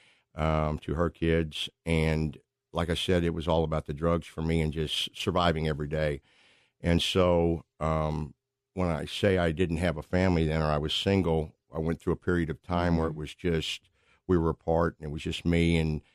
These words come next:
Speaker 1: when it was just me and nobody, I had nobody to be accountable to, then it really took off. I mean, accountability is everything in our lives today. And, uh, I had none. And so,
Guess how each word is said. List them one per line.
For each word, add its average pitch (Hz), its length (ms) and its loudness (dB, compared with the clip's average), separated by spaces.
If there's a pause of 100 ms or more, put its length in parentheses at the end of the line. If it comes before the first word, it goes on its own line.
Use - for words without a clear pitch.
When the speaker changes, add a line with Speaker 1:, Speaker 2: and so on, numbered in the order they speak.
(380)
Speaker 1:
when 104 180 4
it 98 80 0
was 90 120 0
just - 260 0
me 101 160 6
and 82 120 6
nobody, 90 460 4
I 78 40 -2
had 92 140 4
nobody 87 300 2
to 71 80 -8
be 80 100 -4
accountable 90 520 0
to, 76 260 -2
then 95 200 2
it 78 140 0
really 82 300 0
took - 260 -14
off. 65 240 -8 (180)
I 82 80 -10
mean, 76 320 -4 (300)
accountability 92 600 0
is 69 120 -12
everything 76 420 -4
in 73 60 -4
our 71 100 -6
lives 73 360 -6
today. 62 420 -16 (720)
And, 73 400 2
uh, 73 240 -4
I 78 100 0
had 90 200 2
none. 67 300 -2 (360)
And 76 120 -14
so, 87 180 -6